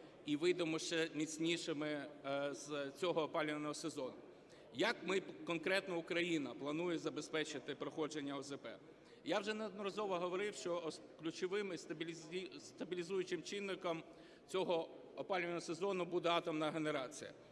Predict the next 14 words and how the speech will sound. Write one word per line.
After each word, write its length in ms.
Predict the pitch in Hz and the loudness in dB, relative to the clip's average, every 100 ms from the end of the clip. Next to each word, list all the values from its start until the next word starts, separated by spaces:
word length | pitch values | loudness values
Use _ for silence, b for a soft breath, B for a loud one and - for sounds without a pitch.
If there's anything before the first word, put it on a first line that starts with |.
| B B B B 131 | B B B B 0
Мова 260 | 175 220 | 4 4
йде 160 | 185 202 | 2 2
про 160 | 190 | 0
максимальне 600 | 180 180 202 190 196 180 | -2 -2 -2 0 0 0
залучення 640 | 160 170 175 170 160 151 156 | 0 2 2 2 2 2 4
атомних 400 | 156 160 156 151 | 2 2 0 -2
бро-, 240 | 151 170 175 | -2 -2 0
блоків 440 | 156 170 165 143 | 0 2 0 0
до 100 | 160 | 0
виробництва 500 | 156 160 160 151 156 | 0 -2 -2 -2 0
електроенергії. 880 | 151 151 160 156 170 208 165 170 175 - - B B B - | 0 0 0 0 0 -2 0 0 0 -6 -18 B B B 0
І, 240 | 165 170 | 4 4
е, 480 | 175 - 151 156 156 151 | 4 4 4 4 2 2
насправді 760 | 160 160 202 208 175 180 160 | 0 2 4 4 4 4 4